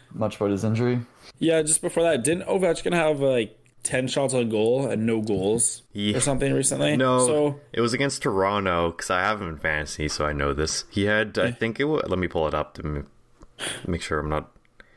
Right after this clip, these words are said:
Speaker 3: overloading it. Uh, do, do, do, do.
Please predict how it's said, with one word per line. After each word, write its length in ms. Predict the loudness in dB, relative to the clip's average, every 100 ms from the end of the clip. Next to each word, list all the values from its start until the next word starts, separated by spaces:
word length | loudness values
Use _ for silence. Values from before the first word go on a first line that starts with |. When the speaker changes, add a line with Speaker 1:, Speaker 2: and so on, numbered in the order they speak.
| _ -20 -20 -10
Speaker 3:
overloading 720 | -8 -4 -4 -2 -2 -2 -2
it. 180 | -2 -4 -10 _ _ -20 -20 -20 -20 -8
Uh, 200 | -2 -2
do, 100 | -2 -4
do, 140 | -8 -8
do, 60 | -10 -4
do. 560 | -2 -2 -2 -2 -4